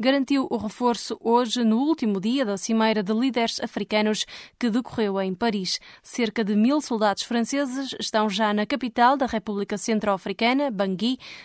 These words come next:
no âmbito da Operação Sangarri, lançada na quinta-feira após luz verde das Nações Unidas. Segundo a Cruz Vermelha Centro-Africana, mais de trezentas pessoas morreram desde quinta-feira em Bangui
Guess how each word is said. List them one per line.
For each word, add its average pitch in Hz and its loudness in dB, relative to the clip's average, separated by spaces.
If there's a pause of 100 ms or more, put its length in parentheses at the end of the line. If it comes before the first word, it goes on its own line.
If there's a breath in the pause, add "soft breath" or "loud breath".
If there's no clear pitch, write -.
no 247 4
âmbito 226 2
da 220 6
Operação 240 2
Sangarri, 226 -2 (240 loud breath)
lançada 226 2
na 220 4
quinta-feira 226 2
após 214 0
luz 214 -2
verde 208 -2
das 208 0
Nações 240 0
Unidas. 190 -4 (320 loud breath)
Segundo 226 2
a 220 0
Cruz 220 -2
Vermelha 214 0
Centro-Africana, 214 0 (300 loud breath)
mais 226 2
de 208 -4
trezentas 233 -2
pessoas 233 -2
morreram 254 2
desde 226 0
quinta-feira 240 2
em 214 0
Bangui 240 2